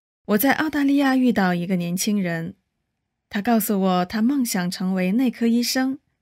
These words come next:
他正在学习科学方面的课程，而且成绩突出。但是他父母双亡，无力支付医学院的学费。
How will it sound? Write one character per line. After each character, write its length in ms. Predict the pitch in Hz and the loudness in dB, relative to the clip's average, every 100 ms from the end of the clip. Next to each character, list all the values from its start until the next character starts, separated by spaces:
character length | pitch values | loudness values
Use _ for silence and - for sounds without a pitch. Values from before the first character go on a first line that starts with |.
| _ _ _ _ _ _ _ - | _ _ _ _ _ _ _ -4
他 120 | 208 | -2
正 200 | 208 220 | 2 2
在 100 | 196 | 2
学 240 | 185 190 | -2 -2
习 180 | 190 190 | -2 -4
科 240 | 185 - 285 | -4 -6 -4
学 220 | - 185 | -4 -4
方 180 | 190 190 | -2 0
面 160 | 190 | 0
的 80 | 180 | -2
课 220 | 180 214 | -4 -4
程， 400 | 185 180 175 185 _ _ _ | -4 -6 -6 -8 _ _ _
而 160 | - 185 | -6 -4
且 160 | 185 185 | -4 -6
成 220 | - 175 | -6 -6
绩 160 | 202 | -6
突 200 | 185 226 | -4 -6
出。 360 | 214 240 233 233 _ _ _ _ _ _ _ _ _ | -4 -2 -2 -4 _ _ _ _ _ _ _ _ _
但 160 | 214 202 | 0 2
是 140 | - | 0
他 160 | 202 202 | -4 -4
父 180 | 226 | 0
母 160 | 202 175 | 0 0
双 300 | - 208 220 | -4 -4 -2
亡， 320 | 180 170 190 _ _ _ _ _ _ _ | -2 -4 -8 _ _ _ _ _ _ _
无 180 | 208 | 2
力 160 | 277 311 | 4 4
支 180 | 247 285 | 2 -4
付 280 | - 269 - | 0 0 2
医 200 | 285 302 | 0 0
学 220 | - 180 | 0 0
院 160 | 196 | 0
的 80 | 180 | 0
学 220 | 185 165 | -2 -6
费。 380 | 180 202 185 - | -6 -4 -4 -6